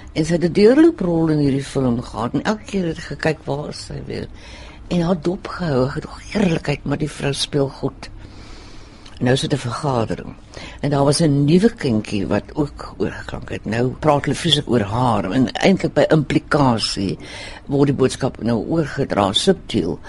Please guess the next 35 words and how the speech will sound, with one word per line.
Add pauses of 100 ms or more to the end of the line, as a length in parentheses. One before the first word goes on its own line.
(180)
maar (140)
dat
ons
haar
aanhou
moet
gebruik. (540)
Nou
luister
ek
na
die
spulletjie
en
ek
dink,
"Ag,
ek
het
so
baie
al (380)
opgelei.
Hulle
kan
nou
maar
die
kindjie
opleer,
maar
hierdie
ander
vrou, (720)
wat